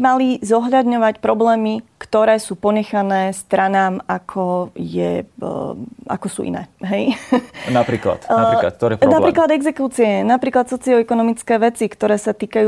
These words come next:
Speaker 1: vlastne veľkého množstva, veľkého množstva ľudí, napríklad bývania a problémov s bývaním a tak ďalej. A to sú práve tie, te-, te-, tie témy, ktoré sa, e, nedotýkajú nevyhnutne alebo výlučne, e,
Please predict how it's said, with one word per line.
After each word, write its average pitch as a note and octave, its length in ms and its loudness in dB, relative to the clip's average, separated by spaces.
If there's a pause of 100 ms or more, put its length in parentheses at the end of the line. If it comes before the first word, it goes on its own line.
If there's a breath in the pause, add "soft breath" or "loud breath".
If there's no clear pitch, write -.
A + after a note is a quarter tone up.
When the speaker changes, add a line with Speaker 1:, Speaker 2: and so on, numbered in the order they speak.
Speaker 1:
vlastne G#3 320 0
veľkého G3+ 400 -2
množstva, G3+ 720 -2
veľkého G3 320 -4
množstva G#3 400 -2
ľudí, A3 320 -2
napríklad G3+ 320 -2
bývania G3 720 0
a - 80 -10
problémov G#3+ 720 0
s - 80 -20
bývaním G3+ 480 -2
a - 80 -10
tak G3+ 160 -10
ďalej. G3 240 2
A - 80 -2
to A3+ 80 -4
sú A3 160 -6
práve B3+ 320 2
tie, A3 240 0 (720 loud breath)
te-, A3 160 2
te-, - 320 -2
tie B3+ 240 4
témy, A3+ 400 2
ktoré G#3 400 0
sa, G3+ 560 2
e, G3 240 2
nedotýkajú G#3+ 720 0
nevyhnutne G3+ 1040 -2 (400)
alebo F3+ 240 -4
výlučne, G3+ 880 -2
e, - 160 -14